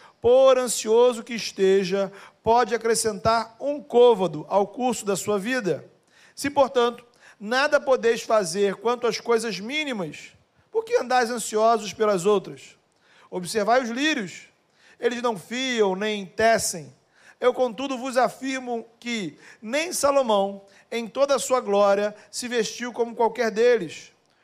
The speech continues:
Ora, se Deus veste assim a erva que hoje está no campo e amanhã é lançada no forno,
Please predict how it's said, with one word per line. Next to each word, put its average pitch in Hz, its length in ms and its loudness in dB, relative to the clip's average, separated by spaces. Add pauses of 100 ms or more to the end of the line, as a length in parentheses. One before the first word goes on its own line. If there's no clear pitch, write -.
(180)
Ora, 175 760 4 (400)
se - 160 -10
Deus 233 300 2
veste 196 640 0 (160)
assim 254 500 -2
a 220 80 2
erva 196 480 4
que 214 180 -10
hoje 220 320 6
está 208 220 0
no 202 100 -2
campo 220 520 0 (260)
e 196 80 2
amanhã 233 320 2
é 269 100 2
lançada 226 480 0
no 202 120 -6
forno, 240 420 2